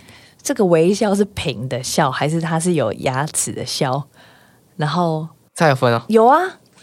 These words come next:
Speaker 1: 那个啊，WhatsApp 里面的 emoji 啊，就是我给你看。
Speaker 2: 好。
Speaker 1: 好，譬如说，好，譬如说，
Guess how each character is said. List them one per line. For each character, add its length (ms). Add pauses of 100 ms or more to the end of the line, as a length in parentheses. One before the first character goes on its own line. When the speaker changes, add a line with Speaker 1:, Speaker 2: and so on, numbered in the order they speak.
(160)
Speaker 1:
那 100
个 120
啊， 140
WhatsApp 400
里 80
面 140
的 60
emoji 600
啊， 320 (380)
就 180
是 180 (220)
我 60
给 120
你 60
看。 240 (720)
Speaker 2:
好。 300
Speaker 1:
好， 160
譬 120
如 60
说， 340
好， 160
譬 120
如 60
说， 300